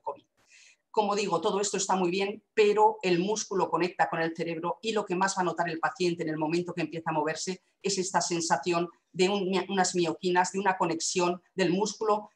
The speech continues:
con todos los órganos, pero el que nos interesa más es el cerebro para decir, "Esto empieza a funcionar, sigue moviéndote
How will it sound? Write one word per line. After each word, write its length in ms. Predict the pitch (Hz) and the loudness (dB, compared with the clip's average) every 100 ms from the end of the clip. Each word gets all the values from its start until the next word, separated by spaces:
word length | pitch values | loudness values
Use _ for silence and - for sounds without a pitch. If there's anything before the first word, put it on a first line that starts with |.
| _ - | _ 2
con 320 | 190 196 190 | 2 2 2
todos 240 | 302 269 | 2 4
los 160 | 220 202 | 2 0
órganos, 360 | 185 190 202 - | 0 0 0 -2
pero 160 | 175 | 0
el 60 | 165 | 0
que 80 | 170 | -2
nos 140 | 165 | 0
interesa 420 | 175 165 165 - 180 | -2 -2 -6 -2 2
más 220 | 185 208 | 2 2
es 160 | 202 208 | -4 -4
el 180 | 208 - | -6 -6
cerebro 360 | 185 180 185 190 | -4 -2 -2 -2
para 180 | 180 160 | -2 -4
decir, 260 | 170 160 - | -8 -4 -2
"Esto 240 | 220 208 | -2 -2
empieza 300 | 196 202 190 | -4 0 -2
a 60 | - | 0
funcionar, 520 | 202 190 160 170 170 | -4 -2 2 2 2
sigue 300 | - 220 196 | -4 -2 0
moviéndote 720 | 175 151 165 165 165 180 180 | 0 0 -2 -2 -4 -6 -6